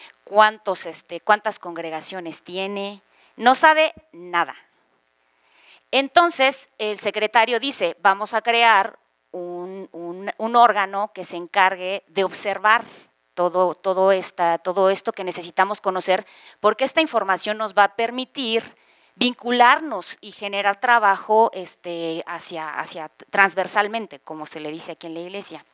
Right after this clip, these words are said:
Y entonces es como se crea el departamento que yo vengo a representar el día de hoy. Como es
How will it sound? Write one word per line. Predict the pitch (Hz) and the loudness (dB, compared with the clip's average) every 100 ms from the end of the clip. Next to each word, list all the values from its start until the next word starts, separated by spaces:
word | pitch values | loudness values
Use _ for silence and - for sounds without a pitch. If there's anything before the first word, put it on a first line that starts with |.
| _ _ _ - | _ _ _ -6
Y | 240 | -2
entonces | 254 277 277 311 302 | 4 4 4 -2 -4
es | 262 | -4
como | - 262 | 0 -2
se | 233 208 | 0 -2
crea | 220 202 202 208 | 0 2 2 0
el | 185 | -4
departamento | 180 180 170 170 165 165 180 - | -6 -6 -6 -6 -8 -2 -4 -4
que | 156 | -16
yo | 147 147 | -8 -6
vengo | 147 147 147 | -4 -6 -6
a | |
representar | 147 - 143 139 139 | -6 -8 -16 -14 -12
el | 139 | -12
día | 143 | -6
de | 151 | 2
hoy. | 180 208 185 _ _ _ _ _ - - - - - _ | 4 4 0 _ _ _ _ _ -20 -20 -20 -20 -20 _
Como | 247 254 277 | 4 6 6
es | 311 320 | 2 0